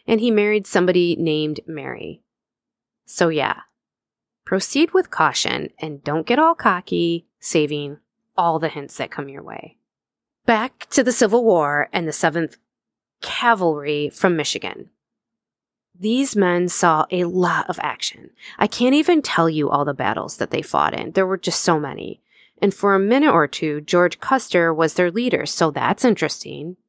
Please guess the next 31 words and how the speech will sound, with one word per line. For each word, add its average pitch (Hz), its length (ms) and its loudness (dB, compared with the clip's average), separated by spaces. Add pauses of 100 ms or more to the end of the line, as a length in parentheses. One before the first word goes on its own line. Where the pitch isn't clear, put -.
(140)
And 233 100 4
I 233 80 2 (260)
wonder 254 280 0
if 285 140 -6
that's 190 240 0
why 175 80 4
so 170 220 2
many 170 180 2
people - 280 -4
signed 147 380 -2
up 139 220 0
to 170 100 0
fight 156 340 -2
with - 140 -8 (440)
the 131 320 -6 (640)
cavalry. 143 720 -10 (840)
Adolphus 190 520 2
and 247 200 2
Reuben 160 500 -2
may 185 300 2
have 269 180 -4
helped - 560 0
defend 156 380 0
Washington, 165 560 0
D 160 160 0
C 185 280 2
until 151 300 -2
June 156 340 -4
eighteen 156 360 -6
sixty-three, 156 680 -2
which 156 220 -4